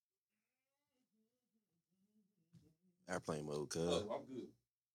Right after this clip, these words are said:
Speaker 1: Or just
Speaker 2: Um,
Speaker 1: come to your watch.
Speaker 2: Yeah. So, um,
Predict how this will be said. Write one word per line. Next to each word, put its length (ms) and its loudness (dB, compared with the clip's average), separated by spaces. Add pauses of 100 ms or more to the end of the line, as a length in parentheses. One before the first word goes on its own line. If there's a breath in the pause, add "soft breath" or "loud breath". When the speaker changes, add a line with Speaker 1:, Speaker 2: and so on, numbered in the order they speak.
(1200)
Speaker 1:
Or 100 8
just 220 12
Speaker 2:
Um, 20 6
Speaker 1:
come 140 10
to 40 8
your 120 6
watch. 420 6
Speaker 2:
Yeah. 220 6 (300)
So, 200 8
um, 320 12